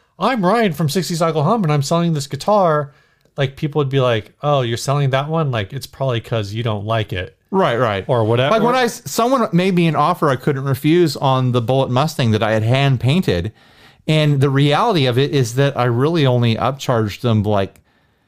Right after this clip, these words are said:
Speaker 2: well, they made the offer. It was only an upcharge of, like, fifty more dollars than it was worth.
Speaker 1: Right.
Speaker 2: <laughs> You know,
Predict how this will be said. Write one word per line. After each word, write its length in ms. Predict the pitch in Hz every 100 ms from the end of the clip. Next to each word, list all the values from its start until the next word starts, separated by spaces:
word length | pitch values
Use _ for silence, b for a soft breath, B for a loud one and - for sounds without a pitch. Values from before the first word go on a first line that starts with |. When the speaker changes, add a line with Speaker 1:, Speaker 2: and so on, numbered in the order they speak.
| _ -
Speaker 2:
well, 120 | 135
they 200 | 135 165
made 180 | 165 151
the 100 | 123
offer. 400 | 123 185 139 117
It 100 | 127
was 120 | 127 135
only 180 | 160
an 80 | 127
upcharge 420 | 123 - 156 123
of, 160 | 117 101
like, 320 | 117 104 -
fifty 400 | - 120 104 113
more 220 | 101 98
dollars 340 | 95 98 104 98
than 100 | 92
it 60 |
was 180 | 90 90
worth. 520 | 107 107 95 104 - _ _ _ _ _ -
Speaker 1:
Right. 440 | 143 123 139 98 -
Speaker 2:
<laughs> 40 |
You 80 | 269
know, 280 | 220 247